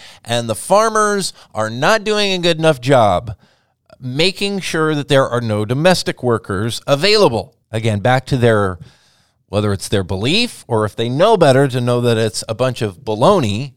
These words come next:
either way, their whole mantra about, well, farms are overlooking domestic workers to get, and I'm using air quotes here, cheap foreign workers via the guest worker program, which is totally not true at all. Again, not cheap.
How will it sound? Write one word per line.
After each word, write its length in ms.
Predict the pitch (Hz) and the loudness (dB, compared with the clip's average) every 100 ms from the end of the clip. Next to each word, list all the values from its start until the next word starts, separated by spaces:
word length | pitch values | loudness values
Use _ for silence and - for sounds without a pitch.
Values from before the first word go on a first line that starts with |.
| _ | _
either 300 | 131 127 127 | -6 -4 0
way, 480 | 190 185 120 127 127 - _ | 2 2 2 -2 -4 -14 _
their 160 | 139 131 | 2 4
whole 160 | 151 | 2
mantra 680 | 143 170 220 202 - 135 127 | 2 2 2 0 0 0 2
about, 420 | 135 131 131 123 | 2 2 2 2
well, 120 | 127 120 | -2 -2
farms 440 | 131 135 139 131 | 0 0 0 -4
are 120 | 123 | -2
overlooking 580 | 131 127 127 120 - 117 | 0 0 0 0 -2 -4
domestic 500 | 113 113 110 117 - | -2 -2 -2 -4 -2
workers 400 | 107 98 107 - | -2 -2 -6 -4
to 120 | 120 | -8
get, 280 | 98 113 - _ _ | -2 -2 -4 _ _
and 80 | 98 | -6
I'm 120 | 98 | -4
using 300 | 98 98 95 | -4 -4 -4
air 100 | 113 | -4
quotes 300 | - 104 90 | -2 -4 -4
here, 220 | - 95 - _ _ | -4 -6 -8 _ _
cheap 480 | - 190 175 - - | -6 -4 -4 -6 -14
foreign 440 | - 151 147 139 127 | -10 -2 0 0 -2
workers 580 | 123 - 117 117 110 - _ | -2 0 0 0 -4 -8 _
via 300 | 113 131 123 | -2 0 2
the 80 | 113 | 2
guest 240 | 123 - | 0 0
worker 200 | 117 107 | -4 -6
program, 460 | - 127 104 92 92 | -2 0 0 0 -2
which 160 | 104 | -2
is 260 | 101 92 - - | -2 -4 -10 -6
totally 340 | 156 151 120 | -2 0 0
not 220 | 104 90 | -2 -6
true 160 | - 82 | -10 -18
at 80 | - | -18
all. 160 | 87 | -20
Again, 240 | - 90 95 | -14 -12 -4
not 220 | 131 135 | -4 -2
cheap. 300 | - - | -8 -10